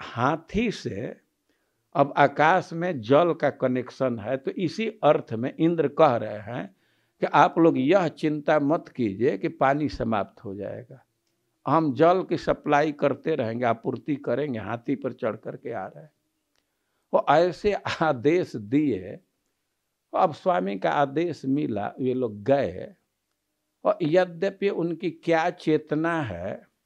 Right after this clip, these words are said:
इस पर भी विचार किया गया है। जैसे कंस अक्रूर जी को आज्ञा दिया, और, अ, कंस के आज्ञा से अक्रूर जी जा रहे हैं, लेकिन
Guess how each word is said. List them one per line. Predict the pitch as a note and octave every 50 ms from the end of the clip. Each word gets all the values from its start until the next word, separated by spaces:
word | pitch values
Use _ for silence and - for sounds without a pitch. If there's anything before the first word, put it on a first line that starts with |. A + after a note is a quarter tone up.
| _ _ _ _ _
इस | - D#3 - -
पर | - - F3+ D#3+ D3
भी | C3+ D3
विचार | C#3+ C3 C3+ B2+ - D3 C#3 C#3+ C#3+ C#3+
किया | - - C3+ C#3 C#3+ C#3 C#3 C3+
गया | B2 A2+ G#2 F#2+ E2+ E2
है। | E2+ F#2+ A#2 - - _ _ _ _ _ _ _ _ _ _ _ _ _ _ _ _ _ _ _ _ _ _ _ _ _ -
जैसे | C#3 E3 E3 D3+ D#3 - F3
कंस | D#3 - - - F#3 G3+ A3 G3+ C3+ A2+ G2 - - - B2+ C3+ E3 F#3 E2 D#2 - _ _ _ _ _ _ _ _
अक्रूर | D3 C#3 C#3 C#3+ - D3 D#3 E3+ F3+ F#3 D#3+
जी | C3+ C3 D3 C#3+
को | C#3+ - C3+ A2+ G#2+
आज्ञा | A2+ - - B2 A#2+ A2 A2+ A#2 C#3+ D#3+ D3+
दिया, | C#3 A#2 A2 F#2 F2+ F2 F2 F2+ C3+ F#3 F#3+ _ _ _ _ _ _ _ _ _ _ _ _ _ _ _ _ _ _ _ -
और, | - - - _ _ _ _ _ -
अ, | A2+ G#2 G2+ F#2+ G2 G#2 - - _ _ -
कंस | E3+ F3+ G3+ F3+ - F3+
के | - -
आज्ञा | F#3 F#3 D#3+ D3 D3+ D3 D3 E3+ F3 F3
से | D3+ - E3+ E3
अक्रूर | - - D3 - - - E3 E3 E3+ D#3+
जी | D3 D3 D3 C#3+
जा | C#3+ D3 C#3+ C#3+
रहे | C3+ B2 G#2 G#2 G2 F#2+
हैं, | F2+ F#2+ A2+ A#2+ - _ _ _ _ _ _ _ _ _ _ _ _ - -
लेकिन | C#3+ D#3 D#3 D3 D3 C#3+ - C3 A2+ G2+ F#2+ F#2 F2+ E2+ D#2 F2 F#2